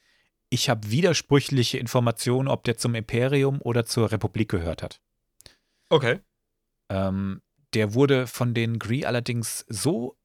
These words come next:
Speaker 1: arg respektiert, dass der sogar auf die Heimatwelt von denen durfte. Das war also so einer von den coolen Dudes.
Speaker 2: Einer von den wenigen, die es tatsächlich hingekriegt haben, die
Speaker 1: Genau.
Speaker 2: so zu interessieren, ja.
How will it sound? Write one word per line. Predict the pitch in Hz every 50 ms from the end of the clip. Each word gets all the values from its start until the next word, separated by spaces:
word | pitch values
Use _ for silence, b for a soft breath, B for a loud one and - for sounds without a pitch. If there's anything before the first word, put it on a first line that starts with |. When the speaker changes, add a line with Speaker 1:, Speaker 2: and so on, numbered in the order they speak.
| _ _ -
Speaker 1:
arg | 117 120 135 165 - -
respektiert, | 139 135 - - - - - - - 113 131 190 - - - -
dass | 143 - -
der | 139 120
sogar | 107 135 123 131 -
auf | 104 -
die | - 127 98
Heimatwelt | 95 107 113 123 120 - - 98 92 -
von | - 101 90
denen | - 90 87 85
durfte. | 82 90 82 78 - - - - _ _ _ _ _ _ _ _ _ _ _ _ _ _ _ _ _ _ _ _ _ _ _ _ _ _ -
Das | - 120 - -
war | 147 123
also | 117 104 107
so | 110 -
einer | - 110 120 113
von | - 113 104
den | 101 95 92
coolen | - - - 117 113 110 110 101 95 90
Dudes. | 90 90 82 78 - - - - _ _ _ _ _ _ _ _ _ _ _ _ _ _
Speaker 2:
Einer | - 113 113 117 113
von | - 135
den | 120 110 107
wenigen, | 110 104 107 104 104 104
die | 101 104
es | 98 -
tatsächlich | - 98 - - 98 - - 95 -
hingekriegt | 104 95 95 95 90 87 82 - - - 92 - -
haben, | 90 85 87 87
die | 87 82 82 90 98 _ _ _ _ _ - - -
Speaker 1:
Genau. | - - 87 82 78 80 -
Speaker 2:
so | - - 87 82
zu | - - - 85
interessieren, | 82 - 87 85 - 90 82 82 90
ja. | 90 85